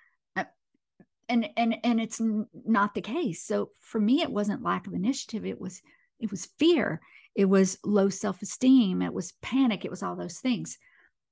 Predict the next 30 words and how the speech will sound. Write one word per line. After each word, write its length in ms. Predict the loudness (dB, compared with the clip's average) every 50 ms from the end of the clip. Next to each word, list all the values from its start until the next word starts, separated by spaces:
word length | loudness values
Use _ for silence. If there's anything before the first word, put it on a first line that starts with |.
| _ _ _ _ -6
But 200 | -2 0 2 2
it 100 | 2 2
was 300 | 2 2 0 -2 -6 -14 _ _ _ _ _ -4
those 360 | -2 2 2 4 2 2 0
words 640 | -2 -2 -2 0 0 0 0 0 0 -2 -6 -12 -8 -6
that 180 | -6 -6 -6
set 320 | -6 -4 -2 -2 -2 0 0
me 160 | 0 0 2
in 140 | 2 0 0
motion 640 | 0 -2 -2 -4 -4 -2 0 0 0 0 -2 -8 -20 _ _ _ _ _ _ _ _ _ _ _ _ _ _ _ _ _ -18
for 260 | -14 -6 -2 0 0 2
where 320 | 2 0 0 0 0 0
I 100 | 0 0
am 220 | -2 -4 -4 -4
today. 500 | -6 -6 -4 -4 -2 -2 -2 -4 -6 -8 _ _ _ _ _ _ _ _ _ _ -6
And 100 | -4 -2
I'm 140 | 0 2 2
not 240 | 2 2 0 -2 -6 -12 -20 -20 -18 _
blaming. 800 | -8 -6 -4 -2 0 0 2 2 2 2 2 0 -2 -4 -8 -20 _ _ _ _ -16
Obviously, 640 | -14 -10 -6 -4 -4 -4 -6 -6 -8 -6 -6 -6 -4 -2
you 120 | -2 -4
can't 440 | -4 -2 -4 -2 -2 -2 -4 -6 -8 _ _ _ -14 -12
just 280 | -8 -8 -8 -8 -6
put 180 | -2 -2 -2 -2 -4 -6
loads 380 | -2 0 2 4 2 2 2
of 80 | 0 -2
responsibility 720 | -4 -4 -2 -2 -2 -2 -2 -2 -2 0 0 0 0 0
on 180 | -2 -2 -2 -2
you 140 | -4 -4 -4
that 200 | -4 -6 -6